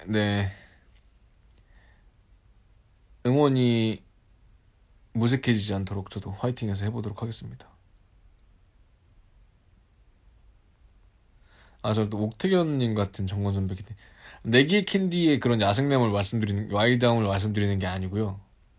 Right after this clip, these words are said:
어, 제가 말씀드린 건 내기의 캔디의 그, 이, 촥 찌-, 찢는 그 야생남이 아닙니다. 그냥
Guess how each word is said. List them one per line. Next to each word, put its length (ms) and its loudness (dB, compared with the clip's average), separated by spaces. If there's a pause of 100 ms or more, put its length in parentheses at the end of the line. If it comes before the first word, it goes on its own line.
(1400)
어, 760 -2 (640)
제가 220 4
말씀드린 320 2
건 120 0
내기의 440 4
캔디의 420 2
그, 420 -2 (220)
이, 320 -2 (1080)
촥 340 2
찌-, 260 -4
찢는 360 -2
그 200 2
야생남이 400 0
아닙니다. 520 -8 (340)
그냥 340 2